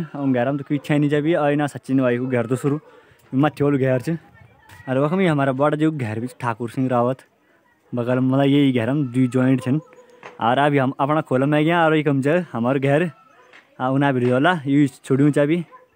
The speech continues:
तो चला अभी अगने अगने। और अभी देख सकते हैं आप लोग पहुँच गया हम अपना छोनेदार main station जो छ हमारे मेला खोलो को छोनेदार से और नौ लंबी छो पहले मुझे खोलो को पर हम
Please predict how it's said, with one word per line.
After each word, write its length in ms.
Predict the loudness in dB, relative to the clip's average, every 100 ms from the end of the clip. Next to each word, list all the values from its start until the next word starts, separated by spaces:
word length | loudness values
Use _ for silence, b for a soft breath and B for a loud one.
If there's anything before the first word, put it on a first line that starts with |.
| -18
तो 60 | -12
चला 400 | -4 -2 0 0
अभी 140 | 0
अगने 260 | 0 0 0
अगने। 240 | -2 -4 -8 _ -20 _ _ _ _ _ _ -8
और 180 | -6
अभी 140 | -4 -6
देख 240 | -8 -12
सकते 140 | -10 -8
हैं 80 |
आप 280 | -6 -8 -8
लोग 300 | -12 -12 -14 -14
पहुँच 240 | -12 -12 -8
गया 140 | -4 -4
हम 100 | -6
अपना 360 | -14 -14 -12 -14 -16 -18
छोनेदार 520 | -12 -8 -6 -8 -10 -14
main 300 | -8 -8 -8
station 480 | -10 -10 -10 -8 -8
जो 160 | -8 -8
छ 80 |
हमारे 240 | -10 -10 -8
मेला 240 | -8 -8
खोलो 300 | -8 -12 -16 -14
को 120 | -16
छोनेदार 600 | -16 -14 -12 -10 -10 -10
से 160 | -12 -16 _ _ _ _
और 200 | -10 -8
नौ 180 | -8 -8
लंबी 220 | -6 -8
छो 140 | -8 -8
पहले 240 | -8 -8
मुझे 200 | -8 -10
खोलो 300 | -12 -12 -12
को 140 | -12 -12
पर 260 | -10 -10
हम 120 | -12